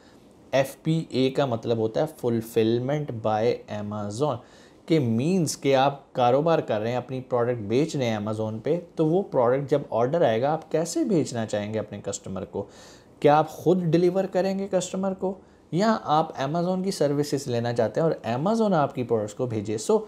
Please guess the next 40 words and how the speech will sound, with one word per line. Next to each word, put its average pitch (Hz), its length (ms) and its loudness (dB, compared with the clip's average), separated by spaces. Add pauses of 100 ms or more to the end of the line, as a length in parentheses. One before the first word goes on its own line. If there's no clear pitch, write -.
(360)
ये 170 260 2 (200)
एक 220 320 4
सर्विसेज 196 720 0
हैं 135 260 -2
Amazon 104 500 -4
की, 110 140 -10 (140)
ये 190 220 2
एक 220 120 0 (140)
mode 175 320 4
of 196 220 -2
delivery 151 580 2
है 104 180 -4 (640)
कस्टमर 180 380 2
तक 180 240 0
पहुंचाने 139 420 0
का। 131 80 2
जिस 131 200 -2
तरह 165 100 4
आपने 160 460 2 (100)
पाकिस्तान 147 380 0
में 147 120 -2
देखा 143 200 2
होगा 139 160 4
जी, 147 140 -2 (100)
cash 139 320 4
on 139 200 0
delivery 127 440 0 (800)
means 147 280 2
कि 156 100 2
जब 147 160 4
माल 135 220 4
आपको 135 240 2
मिल 131 180 0
जाएगा 131 200 4
तब 127 180 0
आप 127 120 2
पैसे, 131 220 -6
so - 200 -2
it's 180 260 -4
a 196 120 4